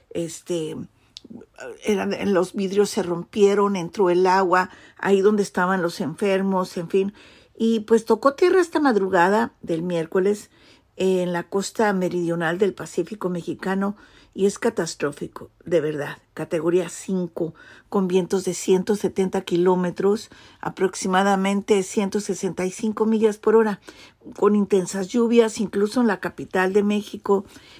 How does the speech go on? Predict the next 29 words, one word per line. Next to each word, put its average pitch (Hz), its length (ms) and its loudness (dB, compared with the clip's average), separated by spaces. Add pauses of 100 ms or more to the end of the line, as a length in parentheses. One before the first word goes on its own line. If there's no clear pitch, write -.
(120)
Acapulco, 214 840 2
sus 214 280 -2
alrededores. 196 840 2 (1300)
Esta 196 380 0
tormenta 190 880 0 (320)
recordó 202 960 4
que 202 140 4
hubo 185 200 4
decenas 220 520 0
de 196 100 0
muertos 208 480 -2
en 185 100 -2
mil 196 160 -2
novecientos 185 800 -6
noventa 156 520 -6
y 147 80 -16
siete. - 640 -10 (420)
Eso 185 300 -2
lo 208 140 6
recuerdo 175 520 2
muy 202 300 0
bien 208 300 -2
porque 190 320 -6
fíjate 190 440 -4
que, 170 220 -8 (440)
que 190 160 -2
yo 180 160 2
incluso 190 680 0
hice, 170 520 -2